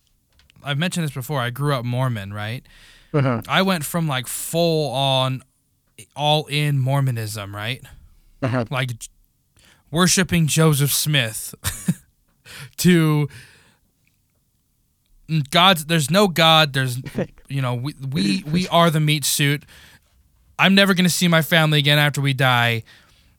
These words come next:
Speaker 1: And once I die, I'm slipping into the void. And then I slowly started looking at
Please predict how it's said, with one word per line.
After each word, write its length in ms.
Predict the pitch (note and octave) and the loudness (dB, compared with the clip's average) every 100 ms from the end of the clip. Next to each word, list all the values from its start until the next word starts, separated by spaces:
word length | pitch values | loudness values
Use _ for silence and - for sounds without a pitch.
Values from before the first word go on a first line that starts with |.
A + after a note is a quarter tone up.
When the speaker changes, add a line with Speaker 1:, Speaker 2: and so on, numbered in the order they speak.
| - | -10
Speaker 1:
And 120 | C3 C#3+ | -2 2
once 180 | F#3 | 4
I 100 | G3 | 4
die, 240 | E3 E3 D#3+ | 4 4 4
I'm 80 | C#3+ | 2
slipping 380 | - F3 E3 D#3 | 0 0 0 0
into 160 | D3 | 2
the 100 | C3+ | 0
void. 500 | B2 B2+ B2 B2 B2 - _ - _ | -2 0 2 0 -2 -8 _ -20 _
And 140 | - E3+ | 0 2
then 100 | G3+ | 4
I 100 | F#3+ | 2
slowly 540 | - F3 G3 F#3+ F#3 | 2 2 4 4 2
started 360 | - F3 E3 D3+ | 2 0 0 0
looking 340 | E3 D#3 D3+ | -2 -2 -4
at 180 | C3+ | -4